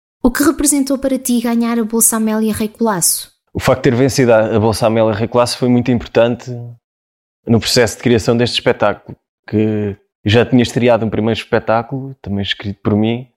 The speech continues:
Speaker 2: que, que teve muito poucos apoios, que estreou no Teatro da Politécnica e foi assim uma coisa muito rápida, mesmo número de apresentações e de processo de trabalho.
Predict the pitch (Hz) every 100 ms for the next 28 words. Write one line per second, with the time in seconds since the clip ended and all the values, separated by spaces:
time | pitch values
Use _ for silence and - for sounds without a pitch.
0 | _ _ _ _ _ _ - - - 117
1 | 110 110 107 104 101 98 95 - - 104
2 | 104 98 104 101 107 - 110 113 127 -
3 | - _ _ _ _ _ _ - - 104
4 | 104 101 - 101 101 101 98 101 104 107
5 | 110 123 120 - 110 92 - 101 95 104
6 | 107 - 104 101 104 104 110 120 _ _
7 | _ _ _ 110 107 - 92 110 107 -
8 | 110 107 107 107 107 101 107 107 104 104
9 | 104 _ _ _ _ - 113 107 101 107
10 | 98 107 98 98 117 113 98 107 98 101
11 | - - 107 - - 113 110 113 120